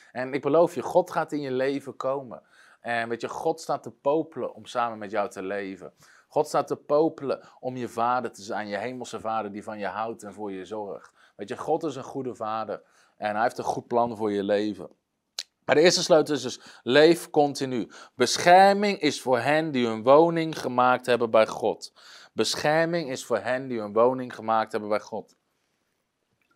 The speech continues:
Nou, sleutel twee. Je mag weer even de psalm opzetten. Sleutel twee. Wat staat er in vers twee? Waarom belooft God hier bescherming? "Ik zeg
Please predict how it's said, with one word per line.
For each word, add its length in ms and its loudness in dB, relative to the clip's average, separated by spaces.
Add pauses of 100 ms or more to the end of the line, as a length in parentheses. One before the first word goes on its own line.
(500)
Nou, 260 6
sleutel 400 8
twee. 320 4
Je 60 -2
mag 200 -4
weer 140 -2
even 220 -2
de 120 -4
psalm 340 -4
opzetten. 460 -4 (440)
Sleutel 500 8
twee. 640 4 (440)
Wat 180 4
staat 380 2
er 60 -2
in 140 -2
vers 240 2
twee? 480 2
Waarom 640 4 (760)
belooft 380 6
God 200 4
hier 140 2
bescherming? 680 -6 (800)
"Ik 240 8
zeg 760 6